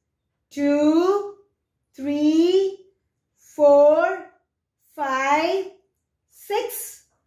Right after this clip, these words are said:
seven, eight, nine, ten, eleven,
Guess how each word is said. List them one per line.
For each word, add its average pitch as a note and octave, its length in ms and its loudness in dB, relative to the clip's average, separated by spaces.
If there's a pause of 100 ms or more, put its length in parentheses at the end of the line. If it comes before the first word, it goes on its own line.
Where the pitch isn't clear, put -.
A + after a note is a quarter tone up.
(480)
seven, D4 1040 -2 (680)
eight, D4+ 680 0 (800)
nine, D4+ 840 -4 (840)
ten, D4 800 -2 (1000)
eleven, C#4+ 880 -2